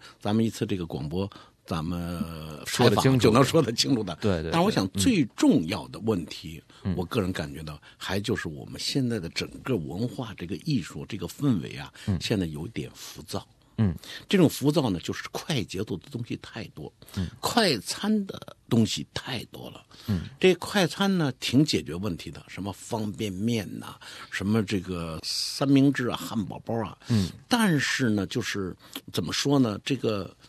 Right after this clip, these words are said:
Speaker 1: 最后它营养上是要出问题的。
Speaker 2: 嗯。
Speaker 1: 是吧？包括我们吃汉堡包的、吃三明治的，最后有感觉到，当肥胖症形成的时候，你就，你就想了，“哎呦，我们这吃太多了。”是吧？
Speaker 2: 您说这句话的时候，看了大山一眼是什么意思？
Speaker 1: 就是因为他老吃汉堡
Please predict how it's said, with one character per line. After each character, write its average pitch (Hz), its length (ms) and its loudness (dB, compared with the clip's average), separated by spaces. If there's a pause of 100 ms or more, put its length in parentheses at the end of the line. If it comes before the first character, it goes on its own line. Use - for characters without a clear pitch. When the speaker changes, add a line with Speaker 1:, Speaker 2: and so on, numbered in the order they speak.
(100)
Speaker 1:
最 208 160 4
后 151 260 2
它 143 140 0 (480)
营 127 220 4
养 113 160 2
上 95 120 -8
是 110 200 -6
要 90 100 -6
出 143 220 -4
问 98 140 -4
题 - 180 -14
的。 - 120 -18 (160)
Speaker 2:
嗯。 101 160 2 (220)
Speaker 1:
是 - 80 -2
吧？ 101 260 4 (240)
包 139 120 6
括 127 100 2
我 123 60 4
们 98 140 0
吃 - 120 -4
汉 123 180 0
堡 92 120 0
包 110 260 -2
的、 92 140 -6
吃 - 160 -14
三 117 180 -4
明 117 180 2
治 113 120 -4
的， 90 100 -2
最 127 140 0
后 110 160 0
有 82 120 0
感 95 220 -4
觉 95 120 -6
到， 104 160 -4 (380)
当 151 340 6 (140)
肥 - 280 4
胖 147 220 2
症 135 160 4
形 135 260 4
成 107 160 0
的 110 60 -2
时 95 60 -4
候， 92 60 0
你 82 100 -4
就， 76 180 -14
你 98 160 -6
就 90 120 -6
想 - 200 -4
了 - 100 -16
，“哎 120 40 0
呦， 92 80 -2 (640)
我 123 60 -4
们 113 60 -2
这 143 120 0
吃 - 280 6
太 - 220 4
多 165 340 6 (120)
了。” 143 220 2
是 - 60 -6
吧？ 120 60 8
Speaker 2:
您 113 100 8
说 180 140 4
这 175 100 4
句 104 140 0
话 113 180 2
的 87 80 2
时 - 100 -6
候， 104 120 2
看 135 180 0
了 87 80 0
大 107 140 0
山 165 200 -2
一 151 60 -2
眼 101 160 -2
是 90 80 -6
什 - 160 -8
么 87 80 -10
意 73 100 -10
思？ - 80 -14
Speaker 1:
就 160 140 6
是 143 60 8
因 156 80 6
为 160 40 2
他 - 160 0
老 117 140 4
吃 - 100 0
汉 - 160 0
堡 90 80 0